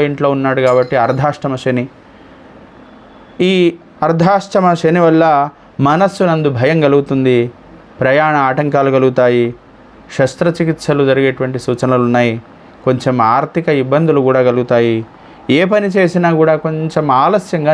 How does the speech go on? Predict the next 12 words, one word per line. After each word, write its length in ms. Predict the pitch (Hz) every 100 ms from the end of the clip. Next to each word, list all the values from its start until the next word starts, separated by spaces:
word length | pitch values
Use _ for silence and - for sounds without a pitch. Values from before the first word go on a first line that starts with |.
| 147
నెరవేరుతుంది. 640 | 131 135 127 - 127 123 113 - - - - -
కొంతమంది 540 | 139 147 139 143 135 127 123 - - 117 135
ఆత్మీయులు 680 | 151 - 165 160 156 156 139 127 131 - - -
విడిపోతారు. 640 | 131 135 135 127 117 113 110 113 - - - - - -
మోసపూరితమైనటువంటి 1160 | 131 175 196 196 202 180 180 170 160 151 147 139
వాతావరణం 480 | 131 127 131 127 123 123
ఏర్పడుతుంది. 580 | 123 117 - 117 113 113 113 - - - - - - - - - - - - 127
రాని 380 | 156 208 220 175 147 - - - 131
బాకీలు 380 | 143 170 190 175
ఏవైతే 260 | 160 151 156 143
ఉన్నాయో 300 | 143 143 139
అవి 120 | 131